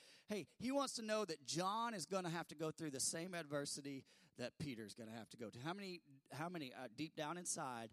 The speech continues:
in your heart, sometimes you're like, "Man, I, I'm glad that they're going through that because I'm going through that," right? But it's funny here because Jesus looked at him and says, "Hey, hey,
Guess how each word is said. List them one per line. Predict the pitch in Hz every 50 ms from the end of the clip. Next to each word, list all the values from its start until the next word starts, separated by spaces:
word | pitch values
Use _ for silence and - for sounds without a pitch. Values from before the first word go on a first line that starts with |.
| - - - - - -
in | 117 127
your | 135 151 135
heart, | 143 143 127 123 110
sometimes | - - 143 127 120 151 139 123 120 113 113
you're | 131
like, | 120 117 110 117 -
"Man, | 135 135 135 135
I, | 135 139 -
I'm | 139 143 156
glad | 127 147 139 127 113
that | 107 202 -
they're | 131 135 131
going | 113 117 110 107 110
through | - 123 110
that | 113 117 110 113
because | - - 110 98
I'm | 123 135 127 127
going | 120 120 117 113
through | - - 117 104
that," | 110 104 98 71
right? | 87 117 113 127 139 143 - - _ _ _ _ _ _ _ _ _ _
But | - 160 165
it's | 180 - -
funny | - 208 214 233 240 202
here | 165 131 139 151 143 147 151
because | 156 143 - 151 123
Jesus | - - 170 196 180 165 147 -
looked | 185 165 -
at | 147 120
him | 160
and | 147 131
says, | - - 131 123 117
"Hey, | 151 208 226 214
hey, | 214 208 202 156